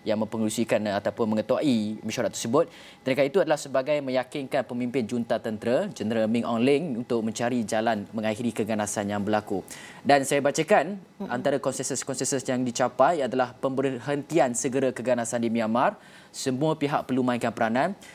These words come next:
Speaker 1: Laksanakan dialog konstruktif antara semua pihak untuk capai ataupun cari penyelesaian demi kepentingan rakyat. Yang ketiganya, pelantikan utusan khas pemimpin asean ke Myanmar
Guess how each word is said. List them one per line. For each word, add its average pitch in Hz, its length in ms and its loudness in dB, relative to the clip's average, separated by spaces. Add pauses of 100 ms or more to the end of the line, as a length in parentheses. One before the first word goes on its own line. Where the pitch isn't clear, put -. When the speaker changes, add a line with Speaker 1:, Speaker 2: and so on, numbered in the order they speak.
(140)
Speaker 1:
Laksanakan 147 560 0
dialog 143 300 4
konstruktif 156 580 -2
antara 120 320 -2
semua 135 240 -2
pihak 131 240 0
untuk 117 320 0
capai 151 560 2 (240)
ataupun 120 320 -6
cari 143 320 0
penyelesaian 123 540 0
demi 117 180 2
kepentingan 110 560 0
rakyat. 135 200 4 (120)
Yang 107 220 -12
ketiganya, 147 500 2
pelantikan 131 460 0
utusan 120 260 -2
khas 151 320 0
pemimpin 117 400 -2
asean 117 320 0
ke 120 80 -6
Myanmar 127 480 2